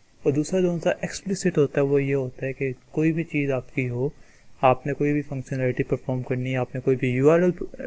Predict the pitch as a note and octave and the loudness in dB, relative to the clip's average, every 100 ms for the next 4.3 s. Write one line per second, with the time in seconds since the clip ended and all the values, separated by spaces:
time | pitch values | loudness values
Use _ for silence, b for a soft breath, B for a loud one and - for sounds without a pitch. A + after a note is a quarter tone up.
0 | - D3 - B2 B2+ C#3 C3 B2+ D3 D#3 | -8 -10 -8 -8 -4 -4 0 0 0 0
1 | D3 C#3 C3 B2 A#2+ C3+ - b b b | -4 -4 -4 -4 -4 -10 -16 b b b
2 | - - - C3+ C3 - D#3+ C3+ - A#2+ | -4 -4 0 0 0 -2 -2 -2 0 -2
3 | - C#3 C3+ - C3 - C3+ - C#3+ - | -2 -4 -4 -2 -4 0 -2 0 -6 -4
4 | C3 D3 C#3+ | -6 -8 -8